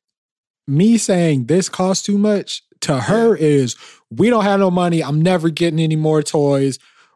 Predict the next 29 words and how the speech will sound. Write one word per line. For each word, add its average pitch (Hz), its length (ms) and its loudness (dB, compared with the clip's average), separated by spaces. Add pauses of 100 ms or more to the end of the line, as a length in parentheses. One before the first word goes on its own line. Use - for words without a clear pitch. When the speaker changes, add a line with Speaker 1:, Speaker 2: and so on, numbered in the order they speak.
Speaker 1:
We're 143 140 0
not 180 260 2
gonna 180 160 0
have 170 220 0
any 165 140 2
food. 143 600 2 (720)
What 156 320 0
is 156 160 0
gonna 151 240 0
happen? 127 640 -2 (560)
Speaker 2:
Right. 76 220 -16
Speaker 1:
Oh 143 140 2
my 127 200 -2
God." - 400 -12 (440)
But 143 180 0
really, 175 580 0 (240)
what 143 160 -2
I 135 60 0
was 123 180 -4
trying 160 400 -2
to 139 180 -4
convey 104 680 -6 (280)
is 139 240 -2 (200)
how 131 400 -2
I 113 420 -10 (140)
initially 123 440 -4
started 107 380 -10
this 98 220 -12
out. 71 220 -20